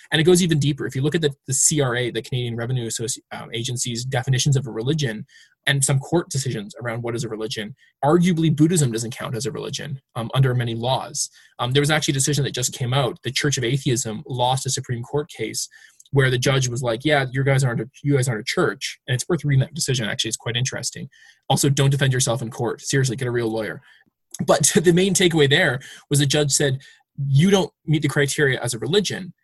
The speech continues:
but also conceded that under the current rough, vague definitions of what constitutes a religion, neither does Buddhism, um, and many other, uh, traditions. So the, the definitions of religion themselves are often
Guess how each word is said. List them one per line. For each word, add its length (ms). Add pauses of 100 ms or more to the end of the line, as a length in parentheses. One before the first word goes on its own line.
(140)
but 160
also 280
conceded 520
that 220
under 240
the 100
current 380 (100)
rough, 420 (220)
vague 320
definitions 460
of 80
what 140
constitutes 500
a 60
religion, 580 (280)
neither 320
does 160
Buddhism, 460 (340)
um, 160
and 120
many 160
other, 300
uh, 180
traditions. 440
So 100
the, 120
the 200
definitions 580
of 100
religion 300
themselves 760
are 120
often 360